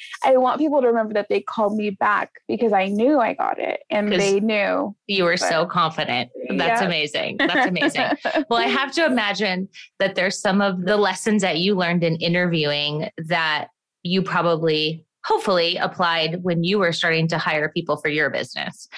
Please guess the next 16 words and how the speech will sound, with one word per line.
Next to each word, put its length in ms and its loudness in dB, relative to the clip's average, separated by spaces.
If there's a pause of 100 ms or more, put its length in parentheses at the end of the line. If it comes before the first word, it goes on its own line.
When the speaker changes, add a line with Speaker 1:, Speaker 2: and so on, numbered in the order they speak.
Speaker 1:
Oh, 140 4
a 60 2
hundred 220 -2
percent. 340 -4 (340)
Speaker 2:
So 440 2
would 260 0
love 160 2
for 80 0
you 160 2
to 100 2
take 320 -2
us 140 0
back 300 -4
to 120 -2
the 100 -2
beginning. 640 -4